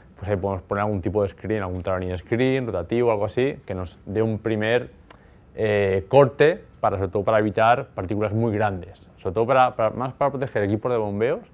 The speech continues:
que lo que es la propia planta, ¿vale? Entonces es lo de siempre, el sistema, los sistemas que ya habéis visto en muchísimas ocasiones, con la salvedad de que pensar que cuando hablemos de agua de mar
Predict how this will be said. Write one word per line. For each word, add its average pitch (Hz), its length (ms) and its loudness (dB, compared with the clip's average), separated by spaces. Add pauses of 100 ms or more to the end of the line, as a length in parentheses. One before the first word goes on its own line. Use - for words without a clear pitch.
(400)
que 104 80 -6
lo 98 80 0
que 101 60 -2
es 101 60 0
la 101 60 0
propia 95 220 0
planta, - 380 -12 (280)
¿vale? - 220 -14 (320)
Entonces 98 260 -2
es 101 60 2
lo 95 80 0
de 90 80 -2
siempre, 143 460 2 (520)
el 107 180 -2
sistema, 110 560 4 (180)
los 104 100 -2
sistemas 120 360 0
que 113 100 0
ya 110 60 6
habéis 110 120 4
visto 107 480 -2
en 101 100 -6
muchísimas 101 460 -2
ocasiones, 143 560 -2 (600)
con 143 180 2
la 156 60 4
salvedad 165 540 6
de 120 160 -4
que 113 100 2
pensar 110 400 0
que 107 140 -2
cuando 98 240 -4
hablemos 117 300 0
de 135 80 2
agua 131 220 6
de 127 80 0
mar 143 280 0